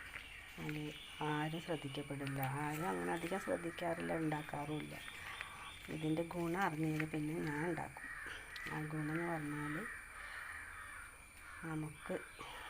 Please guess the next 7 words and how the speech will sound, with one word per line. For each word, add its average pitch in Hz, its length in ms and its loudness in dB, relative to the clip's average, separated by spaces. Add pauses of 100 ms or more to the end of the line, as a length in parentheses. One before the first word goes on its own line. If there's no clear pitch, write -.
ഉണ്ടാവണ 143 420 2 (840)
ശരീരത്തിലെ 151 760 4 (1400)
രക്തക്കുറവ് 156 880 -2
പരിഹരിക്കാൻ 147 680 -2 (760)
നല്ലൊരു 160 600 0 (840)
കറിയാണ്. 139 480 4 (160)
ഇത്, - 180 2